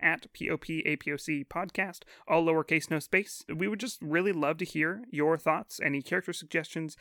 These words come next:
and anything else. We'd love to hear, uh, uh, anything that you would like to critique about, uh, um, our characters, myself as a person, whatever.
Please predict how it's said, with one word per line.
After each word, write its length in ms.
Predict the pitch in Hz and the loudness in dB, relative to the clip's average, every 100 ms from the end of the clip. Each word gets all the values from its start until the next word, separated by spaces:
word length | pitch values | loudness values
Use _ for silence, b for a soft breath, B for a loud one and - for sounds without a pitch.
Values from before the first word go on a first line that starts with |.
| b b - | b b -6
and 140 | 127 - | -4 4
anything 380 | 170 180 175 165 | 6 6 4 2
else. 340 | 143 143 - - b b | 2 0 -4 -14 b b
We'd 120 | 151 151 | -2 2
love 140 | 151 | 2
to 40 | - | 0
hear, 500 | 160 156 151 147 - - | 2 6 6 4 2 -2
uh, 580 | 131 135 135 135 131 - _ - | 2 2 2 2 0 -4 _ -6
uh, 240 | 135 135 135 | -2 0 -2
anything 360 | 151 165 160 160 | -2 -2 0 -2
that 80 | 143 | 0
you 340 | 147 147 143 - | 0 0 0 -4
would 120 | 143 | -2
like 160 | 139 | -4
to 120 | - - | -4 -10
critique 400 | 156 - 208 156 | -10 -4 -2 0
about, 200 | 151 143 | 0 0
uh, 200 | - - | -6 -6
um, 280 | 135 131 135 - | -4 -2 -4 -6
our 100 | 139 | 0
characters, 600 | 208 208 208 190 165 - - | 2 4 4 4 2 -8 -6
myself 440 | 143 139 - 160 | 0 2 2 0
as 60 | 214 | -2
a 40 | |
person, 680 | - 196 190 185 170 165 160 _ | -2 0 2 2 2 -2 -8 _
whatever. 260 | 156 - | -8 -6